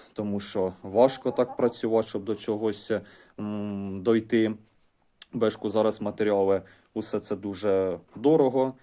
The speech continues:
Ну, старайтеся, хто там тримає браму світло, м, і ставить на інкубатори,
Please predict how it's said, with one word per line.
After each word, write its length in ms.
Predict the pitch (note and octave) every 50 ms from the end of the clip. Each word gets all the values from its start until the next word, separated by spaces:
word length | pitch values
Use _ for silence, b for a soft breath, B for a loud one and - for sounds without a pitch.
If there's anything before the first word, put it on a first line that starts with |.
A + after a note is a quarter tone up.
| b b b b b b b
Ну, 400 | G#2+ G#2+ G#2 G#2 G#2 G2+ G2+ G2
старайтеся, 840 | - - - A#2+ B2 B2+ A#2+ A#2 A#2 A2+ G#2+ - - A#2 A2 G#2+ A2
хто 240 | A2 - - A2+ A2+
там 200 | - A2+ A2+ A2+
тримає 920 | - G#2+ A2 G#2+ G#2+ G#2+ G#2 G2+ G2+ G#2 G#2 G2+ G#2 G#2+ G#2 G2+ G2+ G2+
браму 400 | F#2+ F#2 A2 A2 G#2+ G#2+ G#2 G#2
світло, 720 | - - - A#2 A#2+ A#2+ A#2 - G#2 G#2 G#2 G2 G2 G2 - -
м, 460 | G2+ G2+ G#2 G2+ G2+ G2 F#2+ F#2+ F#2+
і 380 | F#2+ G2 G2 G2 G2 F#2+ F#2 F#2
ставить 420 | - - - - A2 G2+ G2+ G2+
на 80 | G2+ G2
інкубатори, 800 | G2+ G2 F#2 - G#2 G2 A2 B2 C3 B2 - A#2+ A#2 A2+ A2+ A#2